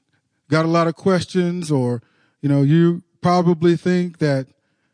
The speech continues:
God would never accept you. You gotta get your life right. You gotta do some things to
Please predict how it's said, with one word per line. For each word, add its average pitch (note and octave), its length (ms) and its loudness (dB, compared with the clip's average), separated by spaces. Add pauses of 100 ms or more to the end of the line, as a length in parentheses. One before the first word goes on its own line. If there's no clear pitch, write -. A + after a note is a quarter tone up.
(2500)
God E3+ 260 0
would E3 140 2
never F3 280 2
accept F3+ 400 -2
you. F3+ 240 4
You F3+ 160 0
gotta E3+ 280 0
get F3 260 -2
your F3 100 0
life E3+ 320 0
right. E3+ 400 0
You D#3+ 120 0
gotta E3 260 0
do E3+ 220 2
some E3+ 200 -6
things F3 420 -2
to C3 220 -2